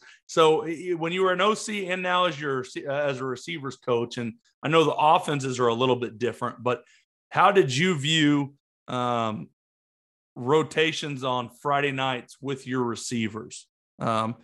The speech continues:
were you trying to rotate, keep those guys fresh? Uh, obviously, it depends on what your backups are like, but, uh, what, what's kinda your overall thought process on that as far as, uh,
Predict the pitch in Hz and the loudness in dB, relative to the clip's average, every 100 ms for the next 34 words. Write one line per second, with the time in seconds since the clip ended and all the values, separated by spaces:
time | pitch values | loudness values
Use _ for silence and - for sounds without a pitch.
0 | _ _ - 131 120 147 135 - 143 156 | _ _ 4 6 6 4 0 2 4 6
1 | 165 165 160 139 - 143 139 127 - _ | 6 4 2 -2 -2 2 2 0 -6 _
2 | _ _ 135 156 156 - 160 - 165 143 | _ _ 4 6 6 2 0 0 -12 -6
3 | 147 120 131 127 120 - 160 185 208 196 | -4 -4 -4 -4 -6 -4 0 2 2 -2
4 | - - 127 131 139 165 160 156 127 - | -10 -8 -6 -2 -2 -2 -6 -10 -12 -10
5 | 151 135 131 127 135 135 113 127 143 156 | -8 -4 -4 -2 -4 -4 -8 -2 -2 0
6 | 139 120 120 110 113 113 120 _ 131 117 | -4 -6 -8 -4 -4 -4 -8 _ -10 -10
7 | _ _ _ _ 120 120 - 131 135 165 | _ _ _ _ -4 -2 -4 -2 6 6
8 | 156 160 - 170 160 139 135 135 127 - | 6 2 2 0 2 0 2 2 2 -2
9 | _ _ - 147 139 139 135 135 127 131 | _ _ -2 -2 0 0 2 2 0 -2
10 | 131 131 - 131 117 - 117 - 117 117 | -2 -2 -4 -2 -2 -4 -10 -10 -10 -6
11 | 117 117 107 - 120 120 113 117 117 - | -4 -4 -6 -4 0 2 2 0 -2 -8
12 | _ _ - 123 120 - | _ _ -10 -6 -6 -8